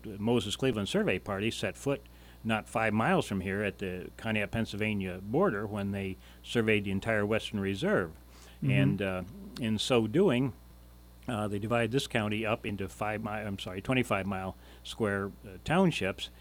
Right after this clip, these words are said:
Speaker 2: Mm-hmm.
Speaker 1: and, uh, brought with them the first, the first, uh, settlers actually arrived about, uh, about turn, I'd say eighteen, uh, eighteen hundred,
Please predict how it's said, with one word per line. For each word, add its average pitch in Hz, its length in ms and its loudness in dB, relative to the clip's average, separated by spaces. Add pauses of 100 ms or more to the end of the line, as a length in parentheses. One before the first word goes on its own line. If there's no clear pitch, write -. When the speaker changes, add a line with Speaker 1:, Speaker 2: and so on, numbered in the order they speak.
Speaker 2:
Mm-hmm. 147 260 4 (100)
Speaker 1:
and, 101 380 -2
uh, 98 400 0 (560)
brought 123 380 2
with 127 300 0
them 104 160 2
the 101 100 0
first, 151 400 0
the 117 80 -6
first, 127 400 -4
uh, 95 160 -6
settlers 104 480 0
actually 110 300 -2
arrived 113 420 2
about, 98 260 -2 (720)
uh, 180 260 0 (240)
about 131 300 2 (720)
turn, 175 200 0
I'd 139 200 -2
say 123 120 0
eighteen, 113 640 -2 (200)
uh, 110 480 -12 (420)
eighteen 113 300 -4
hundred, 113 500 2